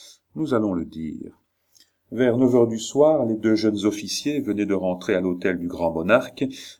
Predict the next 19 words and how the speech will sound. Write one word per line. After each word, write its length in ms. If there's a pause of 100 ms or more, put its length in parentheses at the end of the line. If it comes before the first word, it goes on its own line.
lorsqu'ils 500
entendirent 540
le 120
bruit 300
d'une 160
voiture. 800 (580)
Tous 140
deux 240
étaient 340
dans 240
une 220
salle 360
au 100
rez-de-chaussée 680 (220)
et 120
coururent 420
à 60
la 100
fenêtre. 640